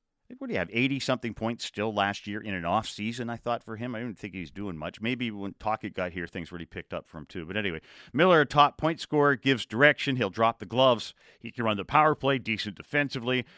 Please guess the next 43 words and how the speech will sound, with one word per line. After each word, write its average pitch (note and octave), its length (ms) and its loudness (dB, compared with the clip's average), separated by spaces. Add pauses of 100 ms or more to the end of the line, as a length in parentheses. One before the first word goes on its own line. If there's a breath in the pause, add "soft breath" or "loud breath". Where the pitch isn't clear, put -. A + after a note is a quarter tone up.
(200 loud breath)
He's G2+ 320 -2
around G#2+ 280 2
for A2 100 -6
the A2 80 -2
next A2+ 300 -2 (120)
eight C#3 220 -6
years B2+ 400 0
as G2 120 -8
well. A2+ 220 4
Makes A2 240 -2
sense C#3 280 -2
to - 100 -10
give G2+ 140 -2
him F#2+ 60 -4
the F2 80 -6
C. A2 340 -4 (440 soft breath)
He's G2 140 -8
also A#2 280 0
decent C#3+ 480 -2
on B2 160 2
camera A#2 520 0 (360)
and - 80 -8
is F#2+ 140 -6
not G#2+ 180 2
afraid G2 580 -4 (100)
to - 80 -14
speak - 340 -10
the - 80 -16
truth. D#2+ 340 -12
I A#2+ 60 -4
do G3 260 -2
want D#3 280 0
someone A#2+ 480 0
who G#2 180 -4
is G2+ 160 -4
my F#2+ 140 -2
captain F#2 540 -6
to F2+ 140 -10
be, E2 260 -8
uh, E2 160 -6
decent B2 420 -4
on A2+ 180 -2
camera. G2+ 440 -8